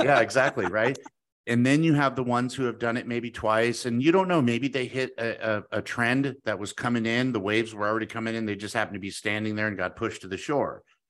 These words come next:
Speaker 1: Or maybe they were out there paddling their ass off too early and, you know, waited for the wave to come in. Or maybe they got funded really well, or mommy and daddy have money, or,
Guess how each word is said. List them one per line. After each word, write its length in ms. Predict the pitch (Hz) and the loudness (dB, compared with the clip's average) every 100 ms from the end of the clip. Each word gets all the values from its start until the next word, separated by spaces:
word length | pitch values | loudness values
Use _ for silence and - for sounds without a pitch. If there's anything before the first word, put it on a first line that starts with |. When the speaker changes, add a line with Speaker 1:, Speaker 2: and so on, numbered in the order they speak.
| _ | _
Speaker 1:
Or 160 | - 110 | -4 0
maybe 320 | 110 123 151 | 2 2 2
they 140 | 123 117 | 2 0
were 160 | 98 | 0
out 160 | 101 101 | -2 -2
there 100 | 101 | -8
paddling 500 | - 113 113 117 104 | -4 -2 -2 -2 -4
their 120 | 90 | -4
ass 320 | 104 120 131 | -2 -2 -2
off 300 | 95 85 90 | -2 -2 -4
too 260 | - 120 92 | -6 -8 -2
early 460 | 104 131 101 90 - _ _ 104 | 2 2 2 -2 -8 _ _ -10
and, 320 | 98 98 98 - - 110 | -6 -4 -6 -12 -18 -6
you 120 | 127 | -2
know, 100 | 113 | 0
waited 380 | 101 117 120 110 | 4 4 4 0
for 120 | 107 | -4
the 80 | 98 | -2
wave 240 | 92 92 87 | 0 0 -2
to 80 | |
come 240 | 85 104 95 | -4 -4 -4
in. 220 | 85 82 _ _ _ _ _ | -6 -10 _ _ _ _ _
Or 360 | 110 110 110 110 | 0 2 2 0
maybe 340 | 113 127 131 | 0 2 2
they 160 | 123 117 | 0 0
got 240 | 110 110 | 0 -2
funded 340 | - 139 139 98 | 0 0 0 -4
really 260 | 101 92 | -6 -6
well, 260 | 90 87 87 | -2 -2 0
or 160 | 95 92 | 0 0
mommy 320 | 98 113 120 | 0 0 0
and 100 | 110 | 0
daddy 320 | 135 143 120 | 2 2 0
have 220 | 110 98 | -2 -2
money, 400 | 95 92 90 87 | -4 -6 -6 -8
or, 420 | 82 98 98 92 | -6 -2 0 -2